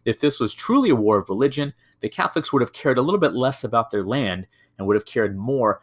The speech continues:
about the souls of the people that Lutherans were tarnishing, and maybe try to focus on getting rid of Lutheranism,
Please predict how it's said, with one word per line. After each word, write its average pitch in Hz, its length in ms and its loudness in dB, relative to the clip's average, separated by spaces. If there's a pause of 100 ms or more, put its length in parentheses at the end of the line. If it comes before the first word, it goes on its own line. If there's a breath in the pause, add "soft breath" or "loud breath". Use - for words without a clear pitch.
(120 loud breath)
about 90 320 -2
the 117 100 2
souls 233 560 0
of 98 200 -2
the 98 80 -4
people - 500 -12 (360)
that 101 200 -2
Lutherans 95 600 -4
were 90 460 -4
tarnishing, 101 640 -4 (140)
and 101 160 -10
maybe 120 260 -2
try 120 220 -2
to 104 100 0
focus 107 500 -2
on 101 360 -4 (340 soft breath)
getting 135 280 0
rid 127 160 4
of 101 100 0
Lutheranism, 92 680 -6